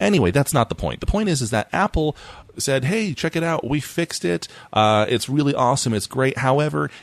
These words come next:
if you don't have Mac O S O S X ten point ten or above, you can't get this patch. Sorry, it's just the way it is. Anyone below that,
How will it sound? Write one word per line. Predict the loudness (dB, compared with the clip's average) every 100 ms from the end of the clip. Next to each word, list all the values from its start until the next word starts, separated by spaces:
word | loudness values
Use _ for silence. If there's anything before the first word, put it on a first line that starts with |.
| -4
if | -4 -2
you | -2
don't | 0 0
have | 0 0 -2 0
Mac | 0 2
O | 4
S | 4 2
O | 2 2
S | 2 2
X | 0 -2 -4
ten | -2 0 0
point | -2 -4 -2
ten | 0 0 -2 -8 -18 _ 0
or | 4
above, | 4 4 2 0 -4 -8 -10 -10 _ _ _ _ _ _ _
you | -4 -2
can't | 2 0 0 0
get | -2 0
this | -2 -2 -10 _ -20 _
patch. | -2 -2 -4 -10 -14 -10
Sorry, | 0 4 4 4 4
it's | 2
just | 2 0
the | 2
way | 2 2
it |
is. | 2 0 0 0
Anyone | 2 2
below | 2 2 4
that, | 4 0